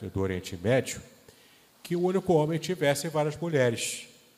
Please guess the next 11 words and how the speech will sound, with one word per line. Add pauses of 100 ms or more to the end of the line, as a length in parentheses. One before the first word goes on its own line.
(600)
Talvez
o
inusitado
aqui,
de
fato,
não
era
um
costume
muito